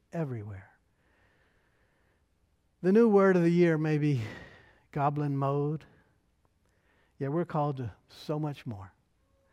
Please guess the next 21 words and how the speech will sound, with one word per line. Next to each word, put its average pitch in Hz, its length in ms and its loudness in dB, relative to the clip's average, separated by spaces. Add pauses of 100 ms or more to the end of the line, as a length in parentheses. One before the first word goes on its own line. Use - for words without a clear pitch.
(680)
to 135 100 -6
live 156 240 2
out 156 160 2
our 156 100 4
baptisms, 120 960 -4 (760)
to 160 80 -2
be 180 160 4
the 151 100 2
best 165 440 -4
that 143 140 -2
we 147 120 -4
can 131 180 -6
be, 107 300 -8 (720)
especially 196 540 0
in 190 100 2
a 180 40 2
world 139 360 -2
where 139 160 -2
we're 147 180 0
inclined 151 540 -4
to 151 180 -4